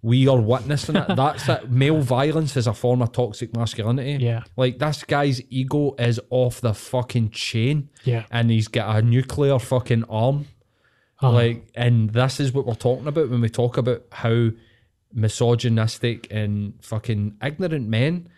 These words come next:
Speaker 1: who have power in the world, then, you know, like, that's not to say that, I mean, men are victims of this. There's men dying. Even these own soldiers are getting into Ukraine and going, "What the fuck?" Like,
Speaker 2: Yeah.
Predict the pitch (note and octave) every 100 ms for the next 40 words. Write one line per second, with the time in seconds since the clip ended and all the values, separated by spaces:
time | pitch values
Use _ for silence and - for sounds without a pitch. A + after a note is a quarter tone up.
0 | _ _ - B2 A#2 A#2+ - B2 C3+ C#3+
1 | B2+ G#2+ A#2 D#3+ D#3+ - _ _ _ _
2 | _ _ _ _ _ A#2+ B2 A#2+ A2 A#2
3 | B2+ A#2+ A#2+ A#2 A#2+ A#2+ C3+ D3+ - E3+
4 | D3 - C3 A#2+ - _ C#3 D3 D3+ D#3
5 | E3+ C3 C#3+ - F3+ F3 F3+ E3 C#3 D3
6 | D3+ B2 D#3 G3 F#3 - D#3+ F3 E3 C#3+
7 | C3+ C3+ C#3 F3+ F3 C#3 C3 B2 A#2+ A#2
8 | - B2 E3 B2+ A#2+ E3+ - - - -
9 | C#3+ A#2 - - - C#3+ C#3